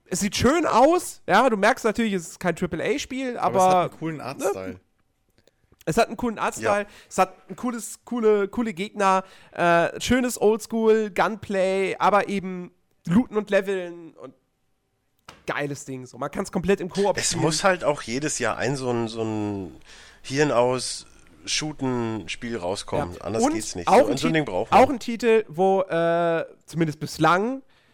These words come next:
Speaker 1: ähm, und ich glaube, sie, scheinbar werden sie das auch weiterhin verfolgen, D L Cs mit neuen Missionen und so for free. Und das Ding hat keine Mikrotransaktion.
Speaker 3: I like.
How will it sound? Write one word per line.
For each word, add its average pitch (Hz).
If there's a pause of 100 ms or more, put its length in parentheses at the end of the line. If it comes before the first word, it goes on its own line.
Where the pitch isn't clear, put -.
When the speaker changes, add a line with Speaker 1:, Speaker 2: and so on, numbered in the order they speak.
(320)
Speaker 1:
ähm, 160
und 139
ich -
glaube, 151
sie, 123 (460)
scheinbar 170
werden 185
sie 160
das 151
auch 117
weiterhin 196
verfolgen, 175
D 170
L 180
Cs 240
mit -
neuen 185
Missionen 185
und 151
so 156 (220)
for 143
free. 113 (1500)
Und 180
das 175
Ding 262
hat 254
keine 294
Mikrotransaktion. 104
Speaker 3:
I -
like. 117